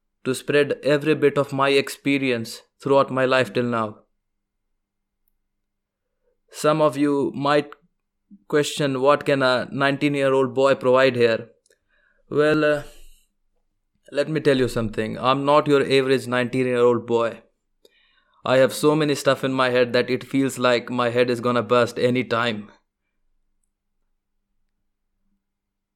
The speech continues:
I always was a mentally naked individual throughout my life.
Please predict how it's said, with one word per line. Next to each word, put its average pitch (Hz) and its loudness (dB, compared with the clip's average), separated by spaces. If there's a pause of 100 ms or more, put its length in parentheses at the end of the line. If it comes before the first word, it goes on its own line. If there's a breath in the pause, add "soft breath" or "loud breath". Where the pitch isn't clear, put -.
(720)
I 156 0
always 160 2
was 147 2
a 143 -4
mentally 143 -2
naked 135 -2
individual 123 0
throughout 120 2
my 117 -2
life. 110 -2